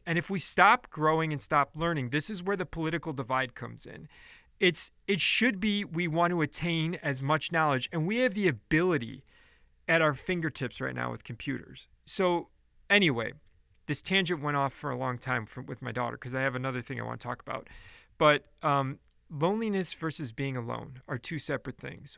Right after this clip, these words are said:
One's a feeling, one's a situation. You can fix both of those. You can. It's not a person that's gonna fill up your cup. You have to fill up your cup.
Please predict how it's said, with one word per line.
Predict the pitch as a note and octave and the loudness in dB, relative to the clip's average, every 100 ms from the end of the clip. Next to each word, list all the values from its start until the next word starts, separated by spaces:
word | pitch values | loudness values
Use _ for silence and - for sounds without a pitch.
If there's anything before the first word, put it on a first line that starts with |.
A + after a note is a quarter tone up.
| D#3+ | -10
One's | C3+ D3+ F#3 | -4 -4 -4
a | E3 | -6
feeling, | - F3 F3+ E3 | -6 -4 -4 -4
one's | D3 D3 | -4 -4
a | C#3+ | -4
situation. | - C3 - A2+ A2 - A2 - - _ - - - _ _ | -6 -6 -6 -6 -6 -8 -10 -16 -20 _ -20 -20 -20 _ _
You | C#3+ G#3+ C4 - | 0 2 2 0
can | - A3+ F#3+ | -4 -4 -4
fix | - - G3+ - - - - - _ _ _ _ - | -4 0 0 0 -2 0 0 -2 _ _ _ _ -2
both | D#3 D#3 | 0 -2
of | B2 | -8
those. | - - - - - _ _ _ _ _ _ _ | -10 -14 -14 -16 -16 _ _ _ _ _ _ _
You | D#3 | -6
can. | D#3+ F3 C#3 B2 - _ - - _ | 0 0 0 -4 -20 _ -20 -20 _
It's | - E3+ F#3 | -2 0 2
not | G#3+ | 4
a | B3 | 4
person | - F#3+ G3 - E3 | 2 -2 0 -2 -2
that's | D3 - | -4 -4
gonna | E3+ C#3 | -4 -4
fill | - - D#3+ | -4 -2 2
up | D3+ D3 - - - - | 2 0 -4 -20 -20 -12
your | D3+ B2+ | -6 -4
cup. | C#3 - - - | -4 -6 -8 -16
You | D3+ E3+ | -4 -2
have | G3+ G#3+ - | 0 0 -2
to | G3 | -4
fill | - F#3 E3+ | -4 -2 -2
up | D#3+ | -2
your | C3 | -6
cup. | B2 - - - | -6 -6 -8 -10